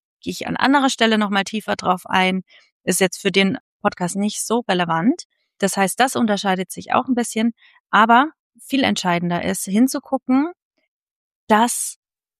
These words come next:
du deine Empathiefähigkeit eben genau da einsetzen kannst. Empathie ist ja eine ganz besondere Fähigkeit, ja.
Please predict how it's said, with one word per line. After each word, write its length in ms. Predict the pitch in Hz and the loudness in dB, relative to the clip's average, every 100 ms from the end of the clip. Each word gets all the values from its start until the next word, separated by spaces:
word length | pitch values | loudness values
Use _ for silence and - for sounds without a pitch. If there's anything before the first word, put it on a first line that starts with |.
| _ _ _ _ _ - | _ _ _ _ _ -2
du 140 | 226 | 0
deine 400 | 202 190 196 185 | 4 4 4 2
Empathiefähigkeit 1500 | 190 190 180 175 - 302 320 - 202 180 175 - - 170 175 | 0 0 0 0 -2 -2 -2 -2 0 2 0 -4 0 2 2
eben 220 | 190 185 | -2 0
genau 400 | 180 190 190 190 | 0 2 2 2
da 260 | 185 175 175 | 2 0 2
einsetzen 680 | 196 214 220 180 - - 175 | 2 2 2 -2 -4 -6 -6
kannst. 420 | - 170 175 - _ _ - | -4 -6 -6 -10 _ _ -4
Empathie 680 | 190 196 185 - 254 269 | 0 2 0 -2 0 0
ist 220 | - 214 208 | 0 -4 0
ja 80 | |
eine 160 | 202 202 _ - | 0 -2 _ -4
ganz 220 | 262 254 - | 0 0 0
besondere 460 | 233 233 226 214 | 0 2 2 0
Fähigkeit, 640 | - 214 185 - 170 170 | -2 -4 -4 -2 -4 -2
ja. 200 | 190 214 | -2 -2